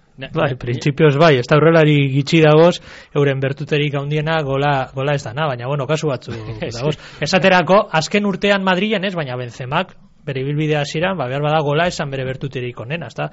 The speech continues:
Speaker 2: Zelan jokatzen eban futbolean ez nago Benzema eta Maroan den arteko konparezioa
Speaker 1: Bueno, bueno,
Speaker 2: egiten, ze
Speaker 1: eh, Guruzetari askotan deitu dotzie Karim, eh? Lesaman. Kontuz,
Speaker 2: Bueno,
Speaker 1: eh?
Speaker 2: nire,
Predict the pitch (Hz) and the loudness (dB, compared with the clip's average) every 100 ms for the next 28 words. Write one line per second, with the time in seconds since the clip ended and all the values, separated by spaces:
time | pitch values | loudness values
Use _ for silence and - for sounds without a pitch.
0 | - - - - 170 156 156 160 156 143 | -12 -20 -20 -2 -2 0 -2 -2 -2 -4
1 | 143 143 147 139 156 143 131 147 139 131 | -4 -6 -6 -4 -6 -6 -2 0 0 0
2 | 127 131 - 123 143 - 139 131 127 135 | -2 -4 -8 -8 -8 -8 -8 -6 -4 -2
3 | 139 131 - - - _ _ 135 143 131 | -4 -6 -14 -20 -20 _ _ -6 -4 -2
4 | 151 - 165 147 139 147 143 139 131 139 | -2 0 2 2 2 2 2 0 2 2
5 | 151 165 147 139 127 117 123 120 143 156 | 4 2 2 -2 -2 -6 -8 -8 -12 -12
6 | 147 147 151 151 147 143 - 131 - 156 | -14 -14 -14 -14 -14 -16 -14 -16 -14 -14
7 | 131 107 113 101 101 92 92 117 92 85 | -14 -14 -14 -14 -16 -18 -16 -14 -16 -20
8 | 131 _ 95 120 123 92 87 _ _ _ | -20 _ -20 -18 -18 -20 -20 _ _ _
9 | _ _ _ _ 123 208 - 92 131 | _ _ _ _ -2 -2 -4 -4 -2